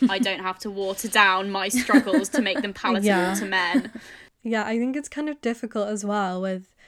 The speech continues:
Speaker 1: TikTok. I don't really know that much about the algorithm, but I've just, like, heard about it. Like, obviously, every algorithm is kind of designed to show you content that you will already agree with.
Speaker 2: Yeah.
Speaker 1: So then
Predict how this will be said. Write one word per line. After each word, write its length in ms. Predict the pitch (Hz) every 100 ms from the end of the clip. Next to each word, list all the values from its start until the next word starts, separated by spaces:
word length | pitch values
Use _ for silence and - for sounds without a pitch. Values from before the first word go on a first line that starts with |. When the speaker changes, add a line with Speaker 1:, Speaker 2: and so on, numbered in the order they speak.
| _ _
Speaker 1:
TikTok. 460 | - 226 220 220 -
I 120 | 226
don't 120 | 220
really 180 | 220 220
know 140 | 214 202
that 160 | 196
much 220 | 190 190
about 320 | - 190 190 190
the 60 |
algorithm, 720 | 202 190 185 196 - - 214
but 100 | 196 196
I've 140 | 196
just, 200 | 180 -
like, 160 | 202 208
heard 320 | 214 185 180
about 340 | 175 170 170
it. 240 | 185 202 - - - - - - -
Like, 200 | 196 _ _ _ _ _ -
obviously, 600 | 277 220 214 220 214 208 - - -
every 260 | 233 220 220
algorithm 580 | 220 220 220 214 202
is 140 | 202 196
kind 180 | 220 202
of 120 | 196
designed 480 | 208 196 196 208 214
to 140 | 208
show 300 | 185 - 202
you 220 | 202 190
content 600 | 190 - 202 190 214 214
that 140 | 214 196
you 160 | 196 196
will 160 | 196
already 560 | - 208 202 190 196 190
agree 400 | 185 202 190 196
with. 480 | 202 233 285 - _ - -
Speaker 2:
Yeah. 220 | - -
Speaker 1:
So 220 | 226 233
then 520 | 214 214 208 202 196